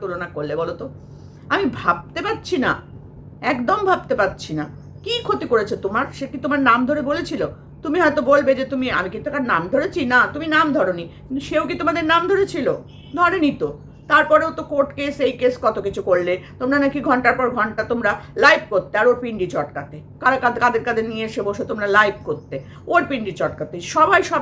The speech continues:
কিছু বলে আর দোষ হয় গোড়ামুখী। এ আবার কি অসভ্যতা বলো দেখি? হ্যাঁ, ছি, ছি, ছি, ও কোনোদিন কাল নাগিনীর মতো কিছু করেছে? কিং কোবরা, আরও কিছু যদি থাকে, মানে, কুইন কোবরা যদি থাকে, তো সেইটা বলতে পারতে তুমি। হ্যাঁ, তুমি অ্যানাকন্ডা বলতে পারতে।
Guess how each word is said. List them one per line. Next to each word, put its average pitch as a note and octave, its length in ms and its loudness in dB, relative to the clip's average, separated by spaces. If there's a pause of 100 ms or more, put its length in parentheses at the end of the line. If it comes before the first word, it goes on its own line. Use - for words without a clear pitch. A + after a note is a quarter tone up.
কিছু D#4 180 -8
বলে C#4+ 380 2
আর A3 100 -2
দোষ C4 360 -4
হয় C4 160 -2 (420)
গোড়ামুখী। D#3+ 560 0
এ D#4+ 140 2
আবার E4+ 220 6
কি - 140 -8
অসভ্যতা D4+ 520 -4
বলো C#4+ 180 -2
দেখি? C#4+ 240 -6 (420)
হ্যাঁ, G#4+ 200 -2 (360)
ছি, F4+ 200 -2
ছি, C#4 100 -4
ছি, A#3 160 -6
ও - 100 0
কোনোদিন E4+ 480 0
কাল C#4 360 4
নাগিনীর F#4+ 400 0
মতো G4 220 -4
কিছু G4 220 -4
করেছে? G#4+ 420 -4 (680)
কিং F4+ 280 2
কোবরা, C#4+ 580 4 (180)
আরও B3 240 0
কিছু D4+ 200 -6
যদি E4 200 -2
থাকে, D#4+ 340 -2 (200)
মানে, A3+ 120 -4
কুইন E4+ 320 -2
কোবরা F4+ 300 4
যদি D4+ 220 -4
থাকে, D4+ 220 -2
তো D4 120 -4
সেইটা C4+ 400 -4
বলতে B3 240 0
পারতে D3+ 300 -2
তুমি। A3 260 -2 (840)
হ্যাঁ, F#3+ 200 0
তুমি C#4+ 180 0
অ্যানাকন্ডা F4 540 4
বলতে C#4+ 280 2
পারতে। G#3 380 2